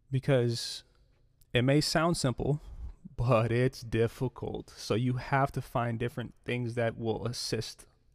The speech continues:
um, in supporting that. So I had to add something in. What I ended up commenting underneath that was that all while holding a perspective that you are completely enough,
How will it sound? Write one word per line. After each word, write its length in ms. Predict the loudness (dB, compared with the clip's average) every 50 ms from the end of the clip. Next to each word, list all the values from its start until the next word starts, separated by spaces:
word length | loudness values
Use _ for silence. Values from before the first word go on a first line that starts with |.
| -12 -8
um, 240 | -6 -4 -4 -4 -4 -4
in 120 | -4 -4
supporting 500 | -4 -6 -6 -6 -4 -4 -4 -4 -6 -8
that. 240 | -6 -6 -6 -8 -6
So 160 | -6 -6 -4
I 80 | -4 -4
had 240 | -2 -2 -2 -2 -4
to 120 | -4 -4
add 180 | -4 -4 -4 -4
something 320 | -6 -6 -6 -6 -6 -6
in. 220 | -4 -4 -4 -6 -6 -10 _ _ _ _ _ _ _ _ -4
What 160 | 0 2 2
I 80 | 2
ended 260 | 2 2 0 0 0 -2
up 180 | -2 -4 -6 -12 _ -18 -8
commenting 640 | -2 0 0 2 2 0 0 -2 -2 -2 0 -2 -2 -4 -2
underneath 380 | -2 -2 0 0 0 0 0 0
that 220 | -2 -2 -2 -2 -2
was 400 | -2 0 0 0 -2 -4 -6 -10 -16 _ _ _ _ _ _ _ _ _ _ _ _ _ _ _ _ _ _ _ _ _ _
that 680 | -8 -2 2 6 8 8 8 8 6 2 -2 -8 -12 -14 -16 -20 -20 _ _ _ _ _ _ _ _ _ _ _ _ _ _ _ _ _ _ -2
all 400 | 4 6 8 8 10 8 8 8
while 460 | 8 8 8 8 10 8 8 6 6
holding 520 | 4 2 2 2 4 4 4 2 2 2
a 80 | 0 0
perspective 1040 | 0 0 -2 -2 -4 -2 0 2 2 2 2 2 2 4 4 4 4 0 -6 -12 -20 -20 _ _ _ _ _ _ _ _ _ _ _ _ _ _ _ _ _ _ _ _ -2 2
that 200 | 4 4 4 4
you 200 | 4 6 6 8
are 120 | 6 6
completely 960 | 4 2 0 0 0 -2 -4 -6 -2 2 4 4 4 4 2 2 0 0 0
enough, 680 | 0 0 2 2 2 2 0 0 -4 -10 -18 -20 -20 -20